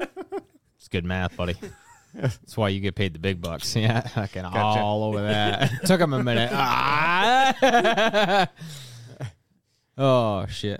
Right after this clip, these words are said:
Speaker 1: Actually, he'd drop all the way to sixty, wouldn't he? Three out of five would be sixty percent.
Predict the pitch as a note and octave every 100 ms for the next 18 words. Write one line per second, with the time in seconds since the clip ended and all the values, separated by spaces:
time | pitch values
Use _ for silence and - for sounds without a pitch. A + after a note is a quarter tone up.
0 | B2 G#2 - F2+ E2+ G2+ F#2 F#2 F#2 E2+
1 | F#2 G2 - - E2+ F#2 F#2+ E2+ - _
2 | G#2 F2+ F#2 F#2 F2+ F#2 F2 G2+ - F#2+
3 | A2+ - G#2 G2